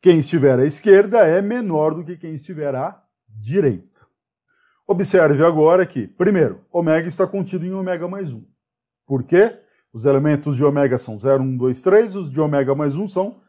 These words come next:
zero, um, dois, três, ômega. Todo mundo que está em ômega está em ômega mais um, um está contido no outro.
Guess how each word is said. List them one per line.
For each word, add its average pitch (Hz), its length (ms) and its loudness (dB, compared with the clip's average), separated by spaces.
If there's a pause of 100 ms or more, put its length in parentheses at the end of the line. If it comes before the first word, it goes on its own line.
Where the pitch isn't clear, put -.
(160)
zero, 143 280 0
um, 156 100 -4
dois, 156 220 -2
três, 202 320 2
ômega. 180 520 -4
Todo 139 200 -4
mundo 127 180 -6
que - 80 -20
está 156 180 -6
em 156 40 -6
ômega 190 340 -2
está 185 180 -12
em 156 40 -8
ômega 131 320 -8
mais 151 180 -6
um, 226 220 -4 (360)
um 147 120 -6
está 143 180 -4
contido 143 380 -8
no 156 80 -10
outro. - 320 -18